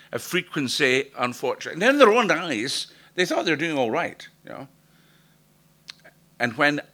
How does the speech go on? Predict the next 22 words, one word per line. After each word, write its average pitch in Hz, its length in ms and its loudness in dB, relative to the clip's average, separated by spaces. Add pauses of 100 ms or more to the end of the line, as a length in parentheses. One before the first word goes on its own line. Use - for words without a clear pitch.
left 165 560 -2
unchecked, 147 840 -4 (460)
what 196 160 4
happens 185 440 2
to 131 340 0 (260)
a 117 80 0
field, 131 400 -2
a 123 100 0
garden 123 440 2
with 113 200 -6
weeds? - 520 -4 (2000)
Does 117 100 -8
it 135 100 -2
get 147 200 6
less 165 320 4
weeds 185 300 -2
and 135 100 0
more 151 140 0
flowers? 170 580 -4 (400)
Of - 60 -14
course - 260 -2
not. - 220 -10